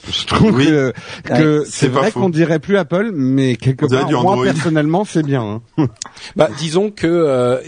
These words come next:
Speaker 4: c'est ce qu'on reproche à Apple de se, de, de ne pas avoir su évoluer, en tout cas dans l'interface. Euh, bon, c'est, là, en tout cas,
Speaker 3: C'est pas
Speaker 4: euh,
Speaker 3: mal ce, ce, ce,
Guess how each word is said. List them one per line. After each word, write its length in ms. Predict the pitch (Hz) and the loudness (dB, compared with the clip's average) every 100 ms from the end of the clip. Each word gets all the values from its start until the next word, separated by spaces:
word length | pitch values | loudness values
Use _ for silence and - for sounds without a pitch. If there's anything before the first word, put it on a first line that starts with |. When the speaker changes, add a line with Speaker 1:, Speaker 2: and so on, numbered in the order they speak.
| 151 165 | -10 -8
Speaker 4:
c'est 200 | - 160 | -2 -2
ce 80 | - | -2
qu'on 120 | 147 | 0
reproche 440 | 135 - 180 - | 0 0 -4 -2
à 100 | 127 110 | -4 -4
Apple 540 | - 160 180 156 120 123 | -2 0 0 -4 -8 -4
de 140 | 123 | -4
se, 560 | 120 - 127 117 113 113 | -4 -4 -2 -2 -4 -4
de, 160 | 123 | -4
de 160 | 123 127 | -2 -2
ne 100 | 120 | -2
pas 140 | 151 | -4
avoir 240 | 143 131 123 | -2 -2 -4
su 220 | - 160 | -2 0
évoluer, 480 | 127 127 131 143 165 | 2 2 0 0 0
en 100 | 113 | -2
tout 100 | - | -6
cas 120 | 127 | -6
dans 120 | 117 | -4
l'interface. 640 | 110 101 107 - 165 - - - - - - | -6 -6 -6 -2 -2 -2 -12 -18 -14 -14 -8
Euh, 680 | 110 107 107 101 101 101 101 | -4 -2 -2 -4 -6 -8 -8
bon, 240 | 107 123 92 _ | -2 -2 -4 _
c'est, 240 | - 107 107 | -16 -14 -4
là, 200 | 127 147 | -2 -2
en 80 | 110 | -6
tout 100 | - | -6
cas, 140 | 123 | 0
Speaker 3:
C'est 180 | 143 143 | 2 4
pas 140 | 131 | 2
Speaker 4:
euh, 60 | 127 | 2
Speaker 3:
mal 200 | 151 151 | 0 -2
ce, 160 | - 117 | -4 -8
ce, 340 | - 117 113 113 | -4 -4 -4 -4
ce, 340 | - 107 | -4 -2